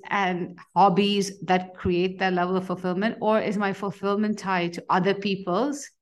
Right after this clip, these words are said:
interpretation and perception and willingness to hang out with me? Is my fulfillment based on oth-, hoping that other people invite me out?" Because if that is the case,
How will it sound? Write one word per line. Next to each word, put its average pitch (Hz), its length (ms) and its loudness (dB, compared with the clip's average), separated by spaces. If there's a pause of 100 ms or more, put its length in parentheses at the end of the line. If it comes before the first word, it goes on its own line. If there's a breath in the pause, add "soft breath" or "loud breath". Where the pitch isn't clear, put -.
(140)
interpretation 180 640 -2
and 170 80 -4
perception 175 500 -4
and 165 140 -4
willingness 160 340 -6
to 170 80 -8
hang 160 160 -6
out 156 120 -4
with 147 80 -6
me? 151 220 -10 (800)
Is 190 140 2
my 202 200 4
fulfillment 220 760 -2
based 190 420 0
on 180 280 -4
oth-, 175 260 0
hoping 185 420 0
that 170 120 -2
other 180 280 2
people 185 300 -4
invite 175 640 -4
me 185 180 2
out?" - 300 -4
Because 185 260 -2 (140)
if 220 260 -2 (160)
that 185 160 4
is 208 120 0
the 202 80 -2
case, 196 300 0